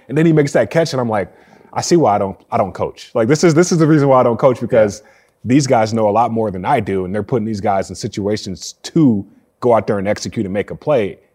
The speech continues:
Speaker 1: and he did. But the fact that, like, you know, we can't finish some of those drives, it's just like, all right, we gotta start executing in the red zone. Moving forward, um, offense, like I said, the penalties, defense, w-, what stands out to you? Because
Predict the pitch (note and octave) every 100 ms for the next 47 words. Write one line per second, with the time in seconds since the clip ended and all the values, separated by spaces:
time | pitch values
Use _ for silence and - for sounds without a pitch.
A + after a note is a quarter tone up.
0 | _ _ G2 G#2 A2+ D#3 F#2+ - G#2 -
1 | - C3 A#2+ B2 A2 G#2 - _ C3 G2+
2 | G2+ A2+ _ _ A#2 G#2+ C3+ F#2+ - C3+
3 | G#2+ - A2+ G2 F#2+ - C3+ C3+ A2 A2+
4 | G#2 G#2 F#2 E2+ _ _ _ _ _ D3
5 | B2+ A2 D3 C#3+ A#2 B2 G2+ - A2 -
6 | G2 A2 G2 F#2 F2 _ _ - G#2 F2+
7 | G2 F#2+ E2+ D2+ D2 _ C3+ D#3+ C#3+ -
8 | C3 B2 - - _ - A#2 G#2 A2+ A#2+
9 | B2 A2 - - _ F#2 G2+ G#2+ F2 G#2
10 | B2 A2+ G#2+ F#2 B2 A#2+ B2 G#2+ - F2+
11 | A2+ F#2+ A#2 A#2 A#2+ - B2 A2+ A#2 F#2+
12 | - G#2 A#2 G#2 A2 F#2+ - -